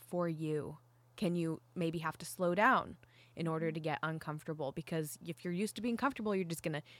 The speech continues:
Speaker 1: go that you drive the same way to work that you always drive to, or maybe walk the same route to your kitchen table if you're working from your kitchen table <laughs> like I am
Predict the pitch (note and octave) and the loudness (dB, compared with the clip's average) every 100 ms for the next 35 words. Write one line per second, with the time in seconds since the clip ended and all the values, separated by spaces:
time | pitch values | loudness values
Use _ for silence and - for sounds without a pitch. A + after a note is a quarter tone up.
0 | - - F3+ F#3 F3+ F3 G3 G3+ G3 F3 | -4 6 6 6 2 4 8 8 8 0
1 | A3+ A3+ A#3+ A#3+ A#3+ B3+ - A#3+ B3+ A#3 | 2 4 6 6 6 4 4 4 6 8
2 | F#3 D#3+ D#3+ D3+ - D3 C3+ - - - | 6 4 2 0 -2 -6 -6 -10 -20 -14
3 | - D#3+ D#3 - E3+ D#3+ D#3+ D#3 D#3+ D3 | -2 2 2 0 -4 -2 -2 0 0 0
4 | - - D#3 D#3 D3+ D3 C#3+ - - D#3 | -4 -8 -6 -6 -4 -2 -2 -2 -8 -8
5 | C#3+ D3 _ - - E3 D#3 D#3 D#3+ D3 | -6 -8 _ -12 -6 -4 -4 -4 -4 -6
6 | - - - D#3 D3+ D#3+ D3+ D#3+ C#3+ - | -10 -12 -8 -6 -6 -6 -8 -6 -6 -8
7 | - D#3 C#3+ - D3 C#3 D#3+ E3 D#3 D3+ | -12 -10 -6 -4 -2 -4 -4 -4 -4 -4
8 | D#3 | -6